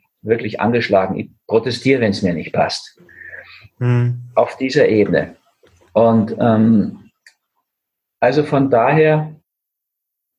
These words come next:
Speaker 1: muss ich sagen, das waren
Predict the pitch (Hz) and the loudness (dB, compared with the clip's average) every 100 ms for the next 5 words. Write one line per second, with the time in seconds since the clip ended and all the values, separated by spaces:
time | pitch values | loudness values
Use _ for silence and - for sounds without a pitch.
0 | _ _ _ _ _ _ _ _ - - | _ _ _ _ _ _ _ _ -20 -4
1 | 123 135 143 131 127 123 120 - 113 - | -2 0 0 2 2 0 -2 0 2 2
2 | 113 110 110 - | 2 2 -2 -10